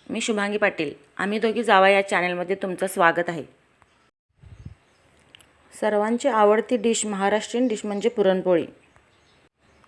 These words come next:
आज आम्ही तुम्हाला दाखवण्यासाठी आमच्या घरी मा-,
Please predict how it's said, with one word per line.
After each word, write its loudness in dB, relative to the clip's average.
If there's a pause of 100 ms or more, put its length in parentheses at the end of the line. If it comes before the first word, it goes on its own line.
(500)
आज -4
आम्ही 2
तुम्हाला 0
दाखवण्यासाठी -4
आमच्या -2
घरी -6
मा-, -8